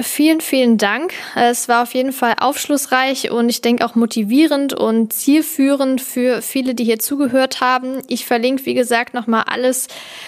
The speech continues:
um dich, zu dir unten in der, äh, Episodenbeschreibung. Genauso auch nochmal die andere Episode, die wir aufgenommen haben. Da gehst du nochmal spezifischer auf das Thema Sportsucht, Amenorrhoe, also Periodenverlust ein,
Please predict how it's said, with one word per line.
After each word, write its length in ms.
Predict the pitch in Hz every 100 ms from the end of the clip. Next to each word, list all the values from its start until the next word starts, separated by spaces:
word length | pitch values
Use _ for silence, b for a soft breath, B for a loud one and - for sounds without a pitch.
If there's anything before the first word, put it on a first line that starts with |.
| B
um 280 | - 320 320
dich, 380 | 269 302 - -
zu 240 | - 294
dir 340 | 277 262 285 -
unten 340 | 311 311 - 247
in 240 | 240 254
der, 340 | 247 240 240
äh, 300 | 233 233 233 -
Episodenbeschreibung. 1080 | - 247 262 254 320 277 254 - 240 240 240
Genauso 420 | 233 226 226 240 -
auch 200 | 240 233
nochmal 280 | 233 226
die 300 | 226 226 226 B B B
andere 360 | - 302 285 254
Episode, 520 | - 240 240 247 254
die 240 | 214 226
wir 140 | 240 -
aufgenommen 580 | 254 - 240 240 240
haben. 320 | 220 226 233 220
Da 200 | 220 214
gehst 280 | 233 233
du 80 | 240
nochmal 320 | 226 226 247
spezifischer 960 | - - 214 - 269 247 - 220 214 -
auf 180 | 220 -
das 200 | 220 -
Thema 260 | 233 226
Sportsucht, 680 | - 233 226 226 226 - -
Amenorrhoe, 580 | 226 220 214 226 247 -
also 200 | 208 214
Periodenverlust 1000 | - 214 220 240 233 - 214 220 - -
ein, 260 | 220 226